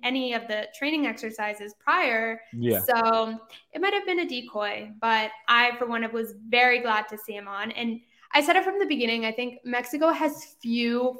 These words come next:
Speaker 1: physically dominant players, and Edson
Speaker 2: Yeah.
Speaker 1: Alvarez is one of them. Mexicans are traditionally not, um, the tallest
Speaker 2: Yeah.
Speaker 1: at the World Cup and the most physically built.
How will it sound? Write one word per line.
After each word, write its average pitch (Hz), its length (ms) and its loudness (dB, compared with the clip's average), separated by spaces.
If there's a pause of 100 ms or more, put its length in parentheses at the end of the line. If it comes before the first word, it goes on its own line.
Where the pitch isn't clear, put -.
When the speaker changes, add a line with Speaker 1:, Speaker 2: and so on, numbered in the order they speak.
(120)
Speaker 1:
physically 254 560 0
dominant 214 420 -2 (100)
players, 220 540 -2
and 226 180 -4
Edson 110 360 2
Speaker 2:
Yeah. 214 200 -4
Speaker 1:
Alvarez 214 320 -2
is 214 140 -8
one 202 180 -16
of 202 120 -16
them. 262 360 2 (380)
Mexicans 233 420 0
are 226 140 2
traditionally 220 680 -6
not, 214 440 -2 (240)
um, 214 420 -8
the 233 80 -2
tallest 233 840 -4 (200)
Speaker 2:
Yeah. 220 260 4
Speaker 1:
at 285 200 6
the 294 80 4
World 277 340 6
Cup 294 460 2 (160)
and 233 260 2
the 226 60 -2
most 226 260 -4
physically 226 400 -4 (100)
built. 233 380 -2